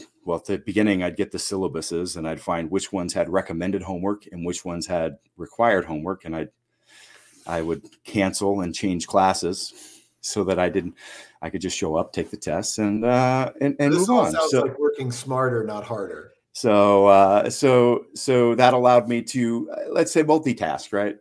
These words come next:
Speaker 1: So, uh, and there was a lot of, uh, self-discovery, you know, in that period too, of, you know, partying. <laughs> But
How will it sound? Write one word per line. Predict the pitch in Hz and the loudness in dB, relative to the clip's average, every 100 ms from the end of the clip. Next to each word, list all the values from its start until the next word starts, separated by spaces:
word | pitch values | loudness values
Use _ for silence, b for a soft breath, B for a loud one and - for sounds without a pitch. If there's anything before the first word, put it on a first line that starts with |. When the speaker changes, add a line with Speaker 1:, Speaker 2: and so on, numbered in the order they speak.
| _ | _
Speaker 1:
So, | - 101 87 85 82 _ _ _ _ _ _ _ _ _ _ - | -14 -8 -4 -4 -6 _ _ _ _ _ _ _ _ _ _ -16
uh, | 92 90 85 87 - _ _ _ _ _ - | -12 -10 -8 -10 -14 _ _ _ _ _ -6
and | 113 | 0
there | 120 | 0
was | 110 | 0
a | 104 | 0
lot | 98 92 | 2 0
of, | 87 | -2
uh, | 98 90 | -4 -4
self-discovery, | - 95 87 92 - 95 87 87 87 78 _ | -4 -6 -6 -12 -10 -10 -8 -8 -10 -12 _
you | - 87 | -14 -10
know, | 80 | -10
in | 87 85 | -10 -10
that | 85 - | -10 -10
period | 87 85 78 | -10 -8 -8
too, | - 87 82 - _ b b b b b b _ - | -8 -8 -8 -12 _ b b b b b b _ -14
of, | 80 76 - _ | -12 -12 -16 _
you | 76 | -18
know, | 71 - | -12 0
partying. | 101 90 87 90 - _ | 2 2 -2 -6 -10 _
<laughs> | B B B B B - B 120 98 98 | B B B B B -14 B -10 -6 4
But | 110 95 | 6 6